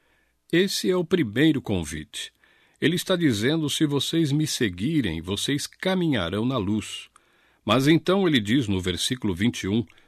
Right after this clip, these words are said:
"Vou retirar-me, e vós me procurareis, mas perecereis no vosso pecado. Para onde eu vou, vós não podeis ir." Este, na verdade, é o segundo convite, porque é um aviso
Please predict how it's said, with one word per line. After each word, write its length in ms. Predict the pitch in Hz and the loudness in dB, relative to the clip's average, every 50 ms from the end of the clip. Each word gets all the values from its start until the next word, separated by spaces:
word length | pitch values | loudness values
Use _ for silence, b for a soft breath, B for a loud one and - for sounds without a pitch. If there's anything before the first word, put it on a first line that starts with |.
| b b | b b
"Vou 300 | 110 85 98 135 170 175 | -6 0 2 2 2 4
retirar-me, 840 | 123 147 165 156 - 165 120 92 90 92 95 104 110 123 135 131 b b b b b b b | 2 0 -2 0 0 0 0 2 0 0 0 0 -2 -2 -4 -6 b b b b b b b
e 120 | - 127 120 | 2 4 4
vós 360 | 107 110 127 151 156 139 123 | 4 2 2 2 2 2 2
me 160 | 139 139 139 | 2 0 0
procurareis, 920 | 131 - 156 180 175 - - 160 139 110 90 90 92 104 113 117 - - - _ | 0 0 0 0 0 0 0 0 2 2 2 0 -2 -2 -2 -4 -6 -10 -10 _
mas 420 | - 117 117 127 127 - - - | -4 -2 -2 -2 -4 -6 -10 -12
perecereis 1000 | - _ 180 180 180 165 165 151 - - 135 110 95 98 113 127 127 113 - - - - | -4 _ 2 2 2 2 0 -2 -2 0 0 0 2 2 0 0 -2 -4 -6 -8 -2 2
no 160 | 123 139 131 | 2 2 2
vosso 380 | 95 85 85 87 - - 92 | 0 -2 -4 -6 -6 -8 -6
pecado. 640 | - 110 90 - - 107 107 101 92 78 76 - - b b b b b b b b b b | -6 -6 -6 -4 -4 -2 -2 -2 -2 -4 -8 -12 -20 b b b b b b b b b b
Para 220 | - 107 95 95 90 | 0 0 2 2 0
onde 400 | 95 107 120 127 120 107 101 98 | 0 2 2 2 2 2 2 2
eu 360 | 104 120 139 151 165 160 160 _ _ _ _ | 2 4 2 2 0 -2 -4 _ _ _ _
vou, 560 | - 95 95 104 107 110 120 135 143 156 170 - | -10 -4 -2 0 2 2 2 0 0 -2 -6 -10
vós 540 | - 107 95 104 101 104 101 104 104 - - | -12 -8 -4 -2 0 0 0 0 -2 -2 -2
não 300 | 101 101 110 127 151 143 | 0 0 0 0 -2 -2
podeis 600 | - 160 147 113 98 95 98 101 101 92 82 87 | -2 -4 -4 -2 -2 -2 -2 -2 -4 -6 -6 -8
ir." 360 | 82 80 78 78 - - _ _ _ _ _ b b b b b b b b b b b b b b - | -8 -10 -10 -14 -18 -20 _ _ _ _ _ b b b b b b b b b b b b b b 6
Este, 340 | 170 208 202 - - - | 6 6 6 4 2 2
na 140 | 120 117 113 | 2 2 2
verdade, 480 | 98 92 82 82 85 101 117 107 95 104 | 2 0 -2 -2 -2 -2 -2 0 0 -2
é 40 | 127 | -2
o 60 | 139 | -2
segundo 400 | - - 160 123 98 104 113 127 | 0 -2 -2 0 0 0 -2 -2
convite, 640 | - 160 147 110 95 98 92 - - - - - _ _ _ B B B B B B B | -2 -2 -2 -2 -2 -4 -4 -6 -10 -12 -12 -14 _ _ _ B B B B B B B
porque 340 | - 156 147 - - 175 175 - | 0 0 2 4 4 4 4 4
é 120 | - 180 | 2 2
um 120 | 202 208 185 | 2 4 2
aviso 720 | 139 101 90 82 95 123 139 151 120 101 87 90 90 82 | 2 2 0 0 0 0 2 2 0 0 -2 -6 -8 -10